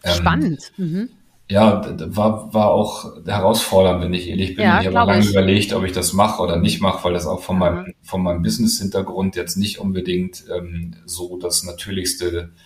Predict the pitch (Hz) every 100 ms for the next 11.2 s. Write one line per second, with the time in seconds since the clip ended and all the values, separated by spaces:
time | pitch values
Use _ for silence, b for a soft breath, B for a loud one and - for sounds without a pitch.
0 | b b 98 92 - - - 101 107 98
1 | 92 90 - - - 104 113 117 101 104
2 | 113 - 92 90 - 113 104 90 92 92
3 | 101 113 - 92 92 - - 90 87 87
4 | 87 87 90 92 87 92 90 90 90 82
5 | 87 - 92 90 - 101 - 90 87 85
6 | 85 82 87 90 85 85 92 101 101 -
7 | 92 92 92 80 78 - 87 90 - -
8 | 95 - 98 98 110 104 - - 92 104
9 | - 90 90 90 92 _ 90 87 87 90
10 | 82 226 _ 214 - - - - 101 95
11 | 90 87